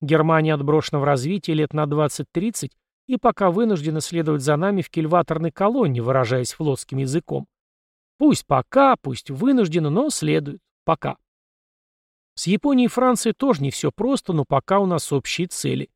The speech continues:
Япония хочет расширений. Франция также хочет расширений. Анри никак не уймется, ему колоний в Африке и в Юго-Восточной Азии мало. И весьма интересуется включением в состав своей империи франкоязычного канадского Квебека.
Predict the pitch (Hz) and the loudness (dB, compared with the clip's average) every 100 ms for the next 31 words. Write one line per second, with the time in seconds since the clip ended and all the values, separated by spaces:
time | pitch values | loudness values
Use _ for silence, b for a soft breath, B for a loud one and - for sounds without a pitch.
0 | _ _ _ _ _ 147 147 247 285 269 | _ _ _ _ _ -4 -2 2 2 2
1 | - 220 - 208 - - 175 131 120 131 | 0 -2 -2 -6 -4 -2 -2 -2 -4 -8
2 | _ _ _ _ - 147 143 - 143 - | _ _ _ _ 0 2 2 0 0 4
3 | 277 117 123 147 139 - 139 - - 135 | 4 2 -4 -4 -6 -6 -8 -6 -4 -2
4 | 131 131 127 _ _ - 156 156 147 147 | -2 -6 -10 _ _ -2 2 2 2 0
5 | 151 135 160 156 185 247 156 - 143 143 | 0 -2 -2 0 2 2 0 -4 -2 0
6 | - 147 143 139 127 170 196 160 - 135 | 0 0 2 0 2 2 2 -4 -6 -6
7 | 123 165 139 143 139 - 151 - 151 139 | -2 -2 0 -2 -2 -4 -4 -2 0 2
8 | 110 139 202 196 131 - - _ _ _ | 2 0 2 2 2 -4 -10 _ _ _
9 | - 202 - 262 285 214 208 - 220 190 | -8 -6 -2 0 0 0 -2 -2 -6 -8
10 | 156 - 175 160 214 190 160 - 160 - | -12 -4 -2 0 0 0 -2 -2 -4 -2
11 | 175 147 - 147 147 143 214 220 185 156 | -2 -2 -2 -2 -2 -4 -2 -2 -2 -2
12 | 147 - 143 131 196 - 180 156 170 147 | -2 -2 -2 -2 -4 -2 -4 -2 -2 -2
13 | 139 - 160 139 160 226 180 - 147 | -2 -4 -4 -4 -4 -2 -2 -2 -6